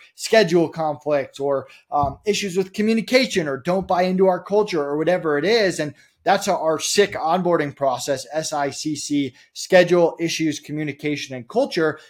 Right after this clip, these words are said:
And scare probably isn't the right word, but we'd much rather have them back out if it's not a fit, if they can't live up to our expectations, than have, train them for a month only for them to realize that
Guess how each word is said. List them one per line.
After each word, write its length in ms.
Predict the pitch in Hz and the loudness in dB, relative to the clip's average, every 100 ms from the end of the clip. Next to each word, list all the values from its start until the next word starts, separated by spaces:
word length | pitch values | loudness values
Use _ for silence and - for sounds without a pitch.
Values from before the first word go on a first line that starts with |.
| _ - | _ -6
And 280 | 190 175 170 | -4 -2 -6
scare 420 | - - 220 247 233 | -10 0 4 6 4
probably 380 | 202 190 180 | 2 2 4
isn't 220 | 175 156 160 | 2 0 0
the 80 | |
right 220 | 151 151 135 | 2 2 4
word, 360 | 208 254 170 | 6 6 4
but 220 | 175 170 - - | 2 2 -2 -10
we'd 180 | 175 208 | -4 2
much 240 | 202 240 | 2 2
rather 240 | 233 208 190 | 2 2 2
have 280 | 180 180 160 | 2 2 4
them 180 | 156 | 0
back 400 | 143 160 151 156 | 0 0 0 0
out 260 | 143 139 214 | -2 2 2
if 120 | 151 | 2
it's 180 | 147 120 | -4 -4
not 180 | 151 147 | -2 0
a 60 | - | -2
fit, 160 | 160 208 | -2 -2
if 100 | 214 | -4
they 120 | 139 | -8
can't 280 | - 170 165 | -6 -6 -4
live 140 | 156 | -2
up 160 | 156 147 | -2 -2
to 100 | 147 | -2
our 140 | 143 | -2
expectations, 800 | 139 - 139 - 151 - 233 202 | -2 -8 -10 -8 -8 -6 -6 -2
than 240 | 165 156 - - - | -2 -2 -8 -20 -4
have, 280 | 185 175 - | 0 0 0
train 240 | 208 208 | -2 0
them 160 | 190 175 | -2 0
for 140 | 165 | 0
a 100 | 143 | 2
month 320 | 160 185 156 | 4 2 2
only 280 | 151 170 160 | -4 -4 -4
for 160 | 160 151 | -4 -4
them 160 | 147 | -2
to 40 | 135 | -2
realize 540 | 151 156 147 143 127 | 0 0 2 0 -2
that 220 | 147 131 | -4 -4